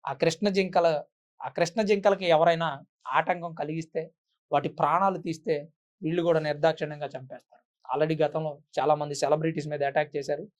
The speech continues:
అలాగే కొంతమందిని కూడా చంపేశారు. "చంపేసింది మేమే" అని చెప్పి కూడా బహిరంగంగా లేఖను కూడా రిలీజ్ చేయడం, మీడియా ముందు బహిరంగంగా మాట్లాడడం, ఇటువంటివి కూడా జరిగాయి, మనం గతంలో చూసాం. మరి చూస్తున్న మీకు కూడా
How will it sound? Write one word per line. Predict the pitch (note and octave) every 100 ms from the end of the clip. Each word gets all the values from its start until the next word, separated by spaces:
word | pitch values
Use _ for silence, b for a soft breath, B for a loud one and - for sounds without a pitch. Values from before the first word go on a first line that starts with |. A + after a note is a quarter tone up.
| b b b -
అలాగే | D3+ E3+ D3+ -
కొంతమందిని | - C#3 C#3 C#3+ E3
కూడా | E3+ D#3+
చంపేశారు. | D3 D#3+ D#3 D3+
"చంపేసింది | D3+ - D#3 E3 G3 G3+ F#3
మేమే" | E3+ E3+
అని | F3 E3
చెప్పి | E3 D#3+
కూడా | D#3+ D#3 C3+ _ D3+
బహిరంగంగా | D3+ E3 F3+ E3 D#3+
లేఖను | E3 D3+ D#3+ E3
కూడా | D#3 D3+ B2+ _ _ -
రిలీజ్ | D3+ E3+ E3
చేయడం, | D3+ D3+ F3+ b b b
మీడియా | E3+ A3+ B3
ముందు | A#3+ A3+
బహిరంగంగా | F#3+ F3+ G3 F#3+ F#3+ E3+
మాట్లాడడం, | D3+ D3+ E3 D3+ D#3 _ D#3
ఇటువంటివి | E3 F3+ E3 E3
కూడా | D#3
జరిగాయి, | D3 D3+ E3 -
మనం | C#3 C#3
గతంలో | C#3 D3 D#3+ D3+
చూసాం. | D3 F3 - _ _ _ -
మరి | G#3 D#3+ - _ _ -
చూస్తున్న | A3+ A3+ A#3+
మీకు | G#3+ G#3+ G#3+
కూడా | A3+ A3 E3+